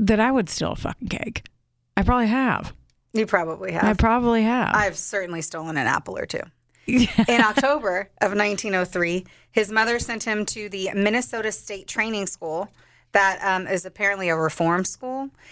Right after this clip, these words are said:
Speaker 2: And he later wrote in his au-, autobiography, because he wrote an autobiography,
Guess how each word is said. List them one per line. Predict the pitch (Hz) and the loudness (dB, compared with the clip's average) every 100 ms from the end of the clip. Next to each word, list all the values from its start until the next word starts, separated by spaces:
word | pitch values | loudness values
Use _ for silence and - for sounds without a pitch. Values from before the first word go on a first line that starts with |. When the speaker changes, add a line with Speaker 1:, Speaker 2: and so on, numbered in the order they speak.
| - | -6
Speaker 2:
And | 226 208 | -2 0
he | 208 | 2
later | 214 233 277 | 2 2 0
wrote | 254 247 240 | 0 0 0
in | 214 | -2
his | 190 190 - | -2 -2 0
au-, | 196 202 - | 0 -2 -4
autobiography, | 196 226 208 196 185 180 180 - 160 | -2 0 2 2 2 0 -4 -4 -4
because | 170 170 160 - - _ _ | -2 0 0 -2 -12 _ _
he | - 180 | -4 0
wrote | 170 165 - | 2 0 -2
an | 175 | -4
autobiography, | 175 170 170 175 220 285 285 254 262 | -2 -2 -4 -4 -2 0 0 2 2